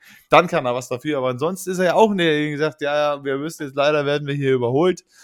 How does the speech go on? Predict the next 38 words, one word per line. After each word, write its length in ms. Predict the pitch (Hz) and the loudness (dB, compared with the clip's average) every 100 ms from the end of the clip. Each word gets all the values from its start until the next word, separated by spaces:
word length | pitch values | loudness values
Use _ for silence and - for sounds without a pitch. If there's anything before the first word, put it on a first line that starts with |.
| - | -16
oder 160 | 127 127 | -6 -2
sonst 260 | 135 165 - | -2 -2 0
was, 140 | 165 | -2
also, 280 | 139 143 147 | 0 -2 -4
ne, 180 | 147 180 | 0 0
und 120 | 180 | 0
wenn 140 | 160 156 | -4 -8
die 100 | 202 | -6
dann 120 | 240 | -6
das 120 | 202 | -6
so 60 | 170 | -10
ein 60 | |
bisschen 260 | 160 202 180 | -12 -10 -8
lustig 300 | 208 - 160 | -8 -8 -14
und 60 | 147 | -10
sagen, 220 | 160 156 | -10 -10
„Ja, 300 | 160 170 185 | -6 -4 -6
was 80 | 180 180 | -8 -6
soll 180 | 185 | -4
ich 100 | 185 - | -4 -6
euch 160 | 113 | -4
sagen? 400 | 170 208 269 330 - _ _ - | 2 4 4 0 -16 _ _ -8
Es 140 | 170 | -6
ist 140 | 196 180 | -4 -4
jetzt 160 | 160 | -2
halt 180 | 135 123 | -2 0
so“, 220 | 185 247 202 - - | 0 0 -4 -16 -20
dann 280 | - 175 180 _ _ | -4 -4 -4 _ _
ist 200 | - 180 | -10 -8
es 60 | - | -6
auch 140 | 196 | -6
viel 180 | - 214 | -6 -8
entspannter, 680 | 226 196 - 208 214 107 113 | -8 -8 -8 -8 -8 -8 -8
wenn 180 | 120 160 | -10 -8
halt 220 | 160 156 | -6 -6
einfach 180 | 160 160 | -6 -8
immer 340 | 165 165 160 - | -8 -6 -8 -8
dann, 280 | 151 151 | -10 -10